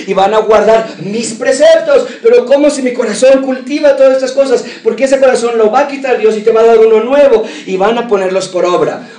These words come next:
Va a haber obediencia. Pero primero habrá sido un cambio de corazón que ame a Dios y la obediencia vendrá también. Yo quiero eso.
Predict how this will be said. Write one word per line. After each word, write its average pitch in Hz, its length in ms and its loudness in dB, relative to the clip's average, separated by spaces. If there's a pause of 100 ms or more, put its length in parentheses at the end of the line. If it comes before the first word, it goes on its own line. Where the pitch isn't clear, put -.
Va 143 60 -4
a - 20 0
haber 165 140 2
obediencia. 165 760 -2 (160)
Pero 147 180 -2
primero 151 300 -2
habrá 151 180 -4
sido 143 240 -10
un 135 100 -8
cambio 180 280 -2
de 185 80 -4
corazón 202 520 -6 (280)
que 165 100 -4
ame 214 280 2
a 190 40 -2
Dios 220 360 0 (100)
y 170 80 -8
la 156 80 -2
obediencia 139 480 -8
vendrá 120 260 -14
también. - 300 -20 (1800)
Yo 165 200 0
quiero - 260 -6
eso. 113 200 -16